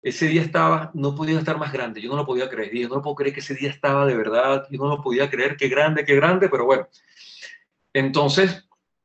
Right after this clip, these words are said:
ese era un campeonato mundial amateur, donde habían dieciocho países compitiendo, habían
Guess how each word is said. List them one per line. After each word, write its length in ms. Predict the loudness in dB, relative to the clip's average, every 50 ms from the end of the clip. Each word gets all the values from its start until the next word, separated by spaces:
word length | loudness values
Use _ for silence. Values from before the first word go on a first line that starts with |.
| _ _ _
ese 560 | 0 2 2 2 2 2 4 6 6 6 6
era 200 | 4 4 4 4
un 260 | 4 2 2 0 0 0
campeonato 400 | 0 0 0 0 0 0 2 2
mundial 560 | 2 2 2 2 2 2 0 -2 -6 -12 _ _ _ -6
amateur, 640 | -4 -2 -2 -2 0 2 2 2 2 0 -2 -8 _ -20 -20 -20 -20 -20 -20 _ _ _ _ _ _ _ _ _ -20 -20 _ _
donde 240 | -8 -4 -2 -2
habían 500 | -2 0 2 2 2 2 2 0 -4 -8 _ _ _ _ _ _ _ _ _ _
dieciocho 520 | -8 -6 -4 -4 0 -2 0 2 2 2
países 280 | 2 0 0 0 -2 -2
compitiendo, 680 | -2 -4 -8 -8 -6 -6 -4 -4 -4 -6 -8 -12 _ _ _ _ _ _ _ _ _ _ _ _ _ -8
habían 680 | -8 -6 -4 -2 0 0 0 0 -2 -4 -6 -10